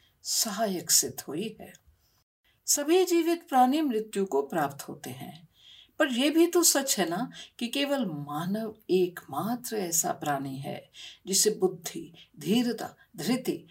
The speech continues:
सहनशीलता के साथ-साथ अपने जीवनोद्धार का इस जीवन के रूप में मौका मिला है, क्योंकि इसी जीवन में सुलभ है सत्संग, प्रार्थना,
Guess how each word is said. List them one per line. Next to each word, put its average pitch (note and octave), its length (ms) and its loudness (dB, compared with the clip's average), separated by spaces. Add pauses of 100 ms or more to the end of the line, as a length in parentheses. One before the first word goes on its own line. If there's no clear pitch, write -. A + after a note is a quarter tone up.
(140)
सहनशीलता B3 800 4
के A3 160 -2
साथ-साथ A#3 600 6 (420)
अपने G3+ 280 -4
जीवनोद्धार G#3 920 0
का C#4 120 -6
इस C4+ 260 0
जीवन D3+ 340 -4
के D3 180 -8
रूप D3 280 -8
में C#3 80 -6
मौका B2+ 460 -6
मिला - 280 -4
है, - 360 -6 (560)
क्योंकि D#3+ 380 -4
इसी C4 320 4
जीवन A#3 360 2
में A3 200 -2
सुलभ D#3+ 460 -2
है D#4 240 -6 (260)
सत्संग, A#3 720 0 (600)
प्रार्थना, F3 680 -2